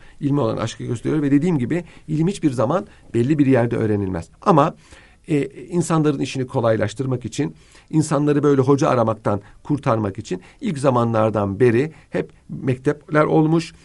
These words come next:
E, sırf ilim öğreten müesseseler olmuş. Bu müesseseler ekseriya camilerin, mabetlerin bünyesinde olmuş. Nasıl Avrupa'da kilisenin bünyesindeyse, Yahudilerde,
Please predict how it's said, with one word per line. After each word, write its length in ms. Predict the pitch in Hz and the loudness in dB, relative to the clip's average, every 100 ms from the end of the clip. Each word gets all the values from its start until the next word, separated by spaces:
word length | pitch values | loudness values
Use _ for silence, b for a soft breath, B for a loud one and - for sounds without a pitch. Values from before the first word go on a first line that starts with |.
| b b b | b b b
E, 120 | 151 | -6
sırf 420 | 135 - - 254 - | -6 -6 -2 -2 0
ilim 220 | 180 165 | 4 4
öğreten 400 | 143 131 120 117 | 4 2 0 -2
müesseseler 600 | 104 117 143 156 156 151 | -2 -2 0 -2 0 2
olmuş. 380 | 156 151 160 160 - - - | 2 2 0 -6 -10 -16 -4
Bu 100 | 214 | 0
müesseseler 560 | 208 170 165 165 160 156 | 0 0 0 2 0 0
ekseriya 540 | 208 - 175 156 147 | -2 2 2 4 2
camilerin, 680 | 123 143 135 139 139 135 120 120 | 4 6 6 6 4 4 0 2
mabetlerin 640 | 131 131 123 147 139 113 | 2 2 0 0 0 0
bünyesinde 460 | 123 139 120 - 117 | 0 2 2 0 -4
olmuş. 160 | 107 | -2
Nasıl 180 | 135 131 | -2 0
Avrupa'da 380 | 127 120 123 113 | 0 0 -4 -6
kilisenin 460 | - 127 123 120 110 | -6 -4 -2 -2 -2
bünyesindeyse, 760 | 117 110 110 107 107 - 110 - b b b b | -2 -4 -6 -4 -4 -4 -6 -8 b b b b
Yahudilerde, 720 | - 139 143 139 127 120 127 | 2 4 6 4 4 4 4